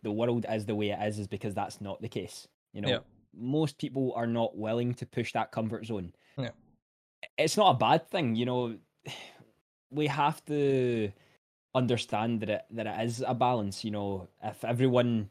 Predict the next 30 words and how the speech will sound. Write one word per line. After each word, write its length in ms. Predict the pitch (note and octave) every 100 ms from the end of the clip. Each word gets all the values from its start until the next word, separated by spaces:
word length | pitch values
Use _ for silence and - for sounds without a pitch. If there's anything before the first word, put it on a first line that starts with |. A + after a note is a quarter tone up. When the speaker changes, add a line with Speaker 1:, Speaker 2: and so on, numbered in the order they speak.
| _ _ -
Speaker 1:
was 200 | A2 G2+
wealthy, 380 | A2 G#2+ G#2+
no 120 | G2 A2+
one 180 | B2
would 120 | A#2+ G#2+
be 80 |
wealthy. 440 | G#2 G2+ F#2+ E2+ -
You 100 | G#2
know, 120 | G2
there 100 | G2+
would 140 | G2+ G2
always 320 | A2 A#2+ A2
be 440 | G2 G#2+ G#2+ G#2
a, 340 | G2 - F#2+ -
a 40 | F#2
hierarchy, 720 | A2 A2+ B2 A#2+ A#2 G2+ E2+
especially 440 | G2+ - A#2+ C3 A2+
Speaker 2:
Yep. 40 |
Speaker 1:
when 220 | G#2 G2+
money 380 | G2 A2 B2 G#2+
is 240 | G2 G2+
the 80 | F#2+
way 280 | F#2+ G2 G2+
that 180 | F#2+ -
most 360 | - G#2+ G#2 G2+
people 240 | A2 G#2
define 480 | F#2 F#2 G2+ G2 F#2+
success, 640 | - - - F#2+ A#2 A#2+ -
you 60 |
know. 220 | G2+ G#2+